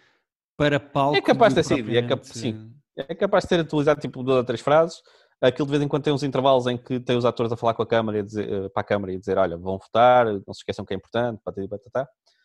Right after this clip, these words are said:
Speaker 2: Ah, um dos atores teve de ser substituído porque tinha morrido já o, o, o original, há uns
Speaker 1: Ok.
Speaker 2: anos.
Speaker 1: E o novo é bom?
Speaker 2: Ah, o que eles puseram a substituir é o, o do Sterling K. Brown do, do,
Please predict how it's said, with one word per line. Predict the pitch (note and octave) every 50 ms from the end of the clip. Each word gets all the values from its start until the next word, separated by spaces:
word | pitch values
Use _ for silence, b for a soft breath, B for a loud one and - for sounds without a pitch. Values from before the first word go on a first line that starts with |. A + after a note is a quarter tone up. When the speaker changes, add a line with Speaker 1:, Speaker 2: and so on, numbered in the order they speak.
| _ _ _ _
Speaker 2:
Ah, | B2+ B2 B2 B2 - -
um | B2+ B2+
dos | C#3
atores | C3+ - D3 B2 -
teve | C3 B2
de | A#2 -
ser | C3 A#2
substituído | - B2+ A2+ - A#2 - B2 A#2+ A2 -
porque | - G#2 - -
tinha | A2 A2 G#2
morrido | G2+ - - G2+ F#2+ -
já | G2 F#2+ F#2
o, | F#2 F#2+ G2 F#2+ F#2+ G2+ - _ _ _ _
o, | G#2 F#2 F2+ G2 F2 D#2+ D#2+ _ -
o | G2
original, | F#2+ F#2 F#2 G#2+ G#2+ A2+ C#3 A3 _ _
há | - F#2
uns | F#2 -
Speaker 1:
Ok. | C3 B2 - A2+ B2
Speaker 2:
anos. | C#3 C#3 - _ _ _ -
Speaker 1:
E | B2+ B2 C3
o | C3+
novo | C#3 C#3+ C#3
é | C#3+ C3
bom? | B2+ C#3+ A#2
Speaker 2:
Ah, | A2+ A2+ A2+ A2 A2 G#2+ - - _ _ _ _ _ _ _ _ _ _ _ _ _ _ _ _ _ _ _ _ _ _ _
o | - A3+ -
que | -
eles | B3+ A#3 A3+
puseram | - G#3 G3+ A3+ A3
a | G#3
substituir | - A#3 G3 - G#3 F#3+ G3+ G3+ G#3+ A3 A3 -
é | G3 G3
o, | G3 F#3+ G3 G3 G3 F#3+ F3+ F#3 F#3 F#3 F#3 F3+
o | F3+
do | F3+ F3 E3+ E3+ E3+ E3 D#3+ E3 D#3 D3+ D3+ D3
Sterling | - - F3 E3 D#3+ D#3+
K. | D#3 E3+ D#3
Brown | D3+ D3+ D3 D3+ D3+ D3+
do, | D3 D3 C#3+ C#3+ C#3+ C#3 C#3 C#3 C3+ C3+ - - - _ _ _ _ _ - - - _ _ -
do, | C3+ C3 C3 B2+ B2+ B2+ B2 B2 A#2+ - -